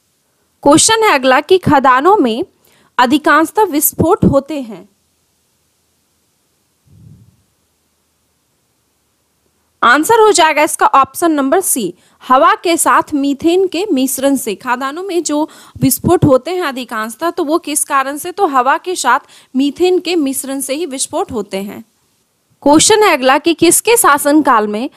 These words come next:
भारत में अंग्रेजी शिक्षा आरंभ की गई? आंसर हो जाएगा इसका लॉर्ड विलियम बेंटिक, ऑप्शन नंबर ए। अब इसमें कंफ्यूज मत होइएगा,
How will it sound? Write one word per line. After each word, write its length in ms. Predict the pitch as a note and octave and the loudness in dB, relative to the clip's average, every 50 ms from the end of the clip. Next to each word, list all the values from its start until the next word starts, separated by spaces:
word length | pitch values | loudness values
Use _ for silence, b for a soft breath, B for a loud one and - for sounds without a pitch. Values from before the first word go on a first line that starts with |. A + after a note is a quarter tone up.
| b b b - | b b b -6
भारत 480 | A3 B3 A#3 C4+ D4 D#4+ G4+ A4 - - | -4 -2 2 2 4 4 4 2 2 0
में 140 | B3 G#3 F3 - - | -2 -2 -2 -2 -2
अंग्रेजी 520 | A#3+ C#4 C#4 D4 D#4+ E4+ F#4 E4 G4+ A4 | -2 0 0 0 2 2 2 4 4 2
शिक्षा 400 | A4 - E4 C4+ - - - F4+ | 2 0 -4 -8 -8 -2 2 2
आरंभ 480 | F4+ - - B3 A#3 G#3+ A#3+ C#4 E4 F4+ | 2 4 4 2 2 2 2 0 -2 -2
की 220 | F#4 - F4 E4+ C4+ | 0 0 0 0 2
गई? 320 | A3+ G#3 F#3+ F3 - - - _ - - - - - - _ _ _ _ _ _ _ _ _ _ _ _ _ _ _ _ _ _ _ _ _ _ _ _ _ _ _ _ _ _ _ _ _ _ _ _ _ _ _ _ _ _ _ _ _ _ _ _ _ _ _ _ _ _ _ _ _ _ _ _ _ _ _ _ _ _ _ _ _ _ _ _ _ _ _ _ _ _ _ _ _ _ A3 | 2 0 0 -2 -4 -8 -16 _ -20 -20 -20 -20 -20 -20 _ _ _ _ _ _ _ _ _ _ _ _ _ _ _ _ _ _ _ _ _ _ _ _ _ _ _ _ _ _ _ _ _ _ _ _ _ _ _ _ _ _ _ _ _ _ _ _ _ _ _ _ _ _ _ _ _ _ _ _ _ _ _ _ _ _ _ _ _ _ _ _ _ _ _ _ _ _ _ _ _ _ 2
आंसर 320 | A#3 C4 C#4+ C#4+ G4+ G#4+ | 2 2 2 2 2 4
हो 120 | G#4 G#4 | 4 4
जाएगा 320 | G4+ - F4+ E4 D#4+ D#4+ E4 | 4 4 2 2 2 0 0
इसका 220 | E4+ - - G4 | 0 0 2 2
लॉर्ड 360 | F#4 D#4 C4+ C4 D4 E4+ E4 | 4 4 4 4 4 2 0
विलियम 440 | C#4 B3 C4 B3+ C4 C#4+ E4 G4 D#4+ | -2 -4 -4 0 2 2 2 2 2
बेंटिक, 440 | A#3+ A#3 A3+ A3+ A3 - A3+ A3 - - C4 | 2 0 0 -2 -4 -6 -8 -10 -6 -4 -2
ऑप्शन 380 | C#4+ C#4+ - - - G4+ F4+ | -2 -2 -2 -6 -6 -6 -4
नंबर 340 | D4 C4+ C4 C4 E4 F#4+ - - | -4 -4 -2 0 0 0 0 0
ए। 140 | A3+ F#3+ F#3 b b b b - | -2 -2 -2 b b b b -4
अब 140 | C4 A#3+ F4 | -2 -2 -2
इसमें 260 | D4+ - F#4+ G#4+ - | -2 -4 -4 -8 -6
कंफ्यूज 520 | - D#4+ D4+ D4+ D4 - E4 F4+ F#4+ F4 F4 | -4 -2 -2 -2 -2 -2 -2 -2 -2 -2 -2
मत 220 | D4 C4+ B3+ A3 | -2 -2 0 2
होइएगा, 440 | C4 B3+ B3+ C4 C4+ B3 C#4 D#4+ F#4 | 2 2 2 0 -2 -2 -2 -2 -4